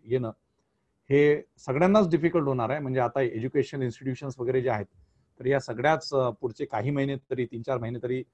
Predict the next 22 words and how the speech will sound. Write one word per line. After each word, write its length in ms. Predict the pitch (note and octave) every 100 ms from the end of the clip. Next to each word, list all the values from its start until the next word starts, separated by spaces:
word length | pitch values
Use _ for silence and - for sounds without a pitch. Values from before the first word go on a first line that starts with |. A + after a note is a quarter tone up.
| _ _ -
उघडणार 400 | A2 B2+ C3 B2+
नाहीये. 320 | A#2+ A#2+ B2+ C#3
त्याच्यामुळे 520 | - A#2+ A#2+ B2+ B2
ज्यांना 360 | A2 A2 C3+ D3
खरोखर 320 | C3 C3 C#3+ C3+
तयारी 220 | B2 C3
करायची 320 | B2+ B2 C3
असेल, 240 | A#2+ C#3
त्यांनी 360 | C3+ A#2 A#2+ C#3 _ _ _ _ _
या 480 | A2+ A#2 A2+ A2 G#2+ -
online 400 | G#2+ A2 B2 B2
बॅचेसचा 540 | G#2+ - A#2+ - B2
फायदा 320 | A#2 A#2 G2 G#2+
वगैरे 240 | G#2 A#2+
घेऊ 120 | C3
शकतात. 340 | C3 B2+ D3 D3 _ _ _ _ _ _ _
अ, 80 | A2 A2 G#2+ G#2+ G#2+ - -
दुसरं 320 | B2+ A#2+ D#3 D#3
हे 180 | C3+
आमचे 260 | C#3+ C3 C#3
काही 180 | C#3 C3
results, 680 | A#2+ A2+ C#3 C#3+ - -